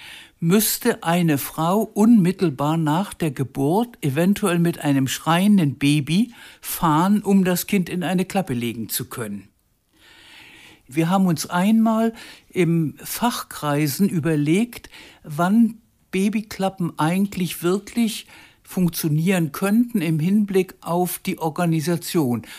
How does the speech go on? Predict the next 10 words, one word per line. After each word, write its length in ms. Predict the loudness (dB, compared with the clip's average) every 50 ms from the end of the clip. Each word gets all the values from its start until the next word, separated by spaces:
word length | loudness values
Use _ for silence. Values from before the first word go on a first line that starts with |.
| -16 -10
Das 220 | -8 -8 -6 -4 -2
würde 220 | -2 -2 -2 -2
bedeuten, 600 | -2 -2 -4 -2 -2 0 0 0 -2 -2 -4 -2
wir 160 | -2 -2 -4
bräuchten 420 | -4 -4 -4 -4 -4 -4 -6 -8 -8
alle 280 | -6 -4 -4 -4 -4
zwei 320 | -4 -6 -4 -2 -2 -2 -2
Kilometer 640 | -4 -4 -4 -2 -2 0 0 0 0 0 -2 -4 -4
eine 200 | -2 -2 -4 -2
Babyklappe. 680 | -2 -4 -4 -4 -6 -10 -14 -12 -12 -12 -12 -14 -16